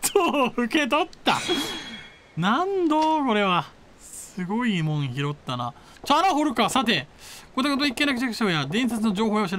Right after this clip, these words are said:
べよう。ホームレスが何かしてるかもしれない。待て、そんな穴掘るぞ。めっちゃ掘ってるやん。え？どう掘るん、これ。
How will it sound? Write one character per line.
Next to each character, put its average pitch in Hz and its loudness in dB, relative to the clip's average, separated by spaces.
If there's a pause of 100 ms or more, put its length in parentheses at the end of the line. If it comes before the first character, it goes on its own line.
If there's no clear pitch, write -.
べ 165 0
よ 143 0
う。 - -2
ホ 226 -4
ー 262 -2
ム 240 2
レ 175 -2
ス 165 -6
が 147 0
何 170 -2
か 156 -6
し 139 -8
て - -14
る 160 -8
か 147 -6
も 143 -6
し - -12
れ 135 -8
な 123 -10
い。 - -12 (360)
待 180 -2
て、 - -6
そ 165 -8
ん 170 -6
な 160 -6 (260)
穴 170 0
掘 170 -4
る 190 -4
ぞ。 - -8 (2000)
め 202 4
っ 220 -4
ち - -2
ゃ - 2
掘 262 0
っ 185 0
て - -2
る 170 2
や 135 0
ん。 120 -8 (420)
え？ 208 -2 (2250)
ど 311 4
う 233 0
掘 156 0
る 143 2
ん、 131 -4
こ 131 -8
れ。 110 -12